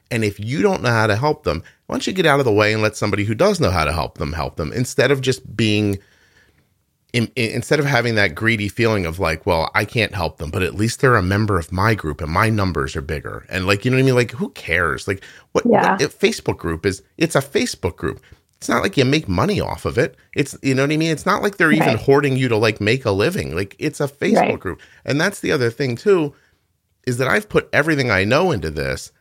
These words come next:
Speaker 1: and it's not behind a paywall. Like, there are
Speaker 2: Mm-hmm.
Speaker 1: plenty of people who paywall information like this that's not nearly as complete as this.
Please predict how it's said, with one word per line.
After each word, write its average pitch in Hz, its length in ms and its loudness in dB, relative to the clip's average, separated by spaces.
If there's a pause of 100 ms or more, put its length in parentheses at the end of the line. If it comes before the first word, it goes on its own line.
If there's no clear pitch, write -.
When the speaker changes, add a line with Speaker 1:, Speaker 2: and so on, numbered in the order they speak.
(280)
Speaker 1:
and 107 200 0 (300)
it's 110 240 -4
not 113 300 2
behind 113 320 -2
a - 40 -4
paywall. - 540 -6 (800)
Like, 110 180 0
there 220 180 6
are 147 120 2
Speaker 2:
Mm-hmm. 180 100 0
Speaker 1:
plenty 185 400 2
of - 80 -2
people 101 320 -2
who 101 100 0
paywall 110 560 0
information 80 540 -4
like 73 220 -6
this 69 240 -4
that's 87 200 -6
not 113 280 2
nearly 104 500 2
as 71 160 -4
complete 65 400 -6
as 62 140 -8
this. - 340 -10